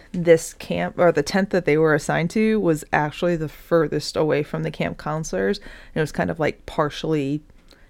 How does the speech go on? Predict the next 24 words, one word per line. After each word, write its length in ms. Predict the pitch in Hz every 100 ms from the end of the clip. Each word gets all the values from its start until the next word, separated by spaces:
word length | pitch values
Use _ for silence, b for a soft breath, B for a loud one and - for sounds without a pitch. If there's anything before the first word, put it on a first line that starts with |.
| b
hidden 640 | - 175 165 170 175 190
by, 220 | 185 156 147
like, 240 | 147 147
the 80 | 139
showers 500 | - 151 143 143 -
for 180 | - -
the 120 | -
camp 340 | - - -
or, 60 | 170
like, 220 | - 156
the, 80 | - - -
the 80 |
bathroom 420 | 156 - - - -
area. 220 | - - 175 _ b b b _ _ _ b b b b b
So 440 | - 196 185 180 165
the 200 | - 190
girls, 360 | 196 208 208
it 80 | -
was 160 | 220 214
apparently, 340 | 185 269 208
there 180 | 156 180
was 120 | 185
some, 100 | 180
like, 220 | 151 139